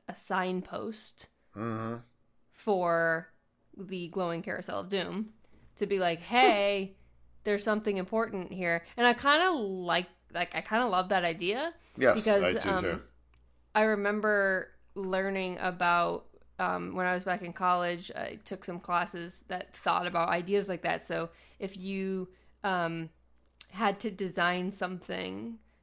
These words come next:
Speaker 1: to last, you know, a, a, a thousand years, uh, ten thousand years, a million years, and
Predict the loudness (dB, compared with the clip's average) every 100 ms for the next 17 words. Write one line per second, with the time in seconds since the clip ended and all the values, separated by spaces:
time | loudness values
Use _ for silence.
0 | _ -6 -2 0 0 2 0 -4 -10 -14
1 | -20 _ -20 _ _ _ _ -2 -2 -2
2 | -4 -6 -10 _ -20 -20 _ _ -20 -20
3 | -20 -20 _ _ -10 -8 -8 -12 -10 -4
4 | -2 -4 -8 -6 2 2 2 0 -2 -2
5 | -2 -4 -8 -6 -2 0 2 0 -2 -4
6 | -4 -4 -4 2 4 4 2 0 -4 -4
7 | -6 -10 -8 -6 -6